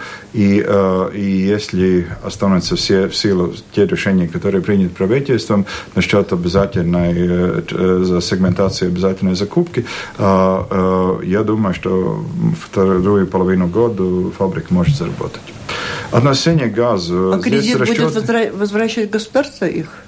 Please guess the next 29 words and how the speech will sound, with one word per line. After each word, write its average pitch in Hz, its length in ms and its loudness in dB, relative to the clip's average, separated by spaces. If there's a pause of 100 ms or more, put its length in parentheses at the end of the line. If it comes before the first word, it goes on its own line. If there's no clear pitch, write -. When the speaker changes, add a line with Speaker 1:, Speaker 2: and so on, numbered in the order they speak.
Speaker 2:
Liepājas 160 400 -2
Metalurgs, 151 600 -4 (320)
итальянцам? 165 640 -2
Speaker 1:
А, 185 340 4 (400)
это 110 500 0
немножко 123 460 2
рано 131 300 2
об 107 100 0
этом 113 260 0
говорить. 117 360 0
Мы 113 100 0
должны 104 360 2
выбрать, 95 680 0
э, 92 220 2
Speaker 2:
Мгм. 90 80 0
Speaker 1:
последний, 95 720 0
э, 92 460 2
то 98 140 0
есть, - 320 -4
э, 92 340 0
пару, 113 420 2
тогда 98 420 -2
уже 95 600 -2
акционеров, 101 540 0
которыми, 95 440 0
потенциальных 98 640 0
акционеров 95 320 0
будем 95 220 2
разговаривать, 104 480 0